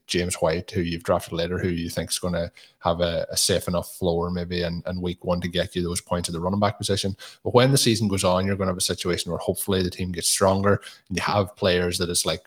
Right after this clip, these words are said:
one A, one B. You might be like, "Oh, I'm gonna start these three wide receiver,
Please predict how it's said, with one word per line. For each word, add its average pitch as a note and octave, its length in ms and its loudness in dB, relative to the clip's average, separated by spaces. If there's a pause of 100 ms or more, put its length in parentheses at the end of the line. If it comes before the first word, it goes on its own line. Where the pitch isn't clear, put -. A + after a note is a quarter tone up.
(160)
one F#2+ 240 4
A, E2+ 160 2
one F2 240 0
B. F2 80 -2
You F2 220 -2
might F#2+ 200 2
be F#2+ 60 -2
like, F2 180 2
"Oh, F2+ 80 4
I'm F2 60 0
gonna F2 140 -2
start G2 300 2
these F2+ 260 -2
three - 180 0
wide E2+ 140 0
receiver, F2 600 -2